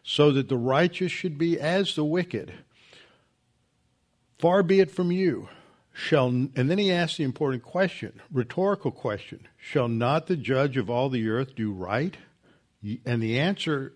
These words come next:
that is assumed is yes, the judge of all the earth will do right. And, uh, it is tr-, in, um, some translations, it's translated, I think this is New American Standard, "do what is just."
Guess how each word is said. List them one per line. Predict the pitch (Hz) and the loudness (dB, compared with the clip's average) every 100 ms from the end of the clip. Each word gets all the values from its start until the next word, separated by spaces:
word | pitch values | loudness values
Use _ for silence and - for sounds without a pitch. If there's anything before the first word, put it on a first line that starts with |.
| - | -4
that | 113 117 | 0 0
is | 113 | 0
assumed | 104 - 160 185 143 | -4 -2 0 0 0
is | 120 117 | -2 -4
yes, | - 123 196 190 90 - - - - - - | -8 0 2 2 -4 -12 -20 -20 -20 -10 0
the | 123 | 0
judge | 101 87 139 165 190 170 | 0 2 4 4 2 0
of | 143 | -4
all | 123 127 156 | -2 0 0
the | 160 170 | 0 -2
earth | 117 123 139 - | -2 -2 -4 -4
will | 123 143 147 | -2 -2 -2
do | 104 117 113 117 131 - | -4 -2 0 0 -2 -8
right. | 127 123 165 151 117 - - - - - - - | -6 0 0 0 -2 -12 -20 -20 -20 -20 -20 -6
And, | 113 117 123 117 - | -2 0 0 -4 -8
uh, | 107 117 117 | -2 -2 0
it | 123 | 0
is | 120 | 0
tr-, | - - | -4 -4
in, | 127 120 117 113 - | 0 0 0 -6 -4
um, | 107 104 98 - _ - _ _ - | -4 -2 -6 -14 _ -20 _ _ -12
some | - 151 156 | -4 -2 0
translations, | 147 123 113 120 117 - 123 | 0 0 0 0 0 -2 -6
it's | 104 - | -8 -6
translated, | 127 117 113 110 110 107 104 - - | -2 -2 -2 -2 0 -2 -6 -10 -14
I | 110 | -6
think | 113 123 117 | 0 0 2
this | 117 | -2
is | 98 92 | -2 -4
New | 113 113 | -2 0
American | 110 110 - 101 | 0 -4 -6 -10
Standard, | - 107 104 113 92 | -8 -8 -8 -8 -4
"do | 123 | -4
what | 120 110 110 127 | -2 -4 -4 -2
is | 120 104 - - - | -2 -2 -8 -18 -20
just." | - 151 185 135 - - | -6 -2 0 -2 -8 -12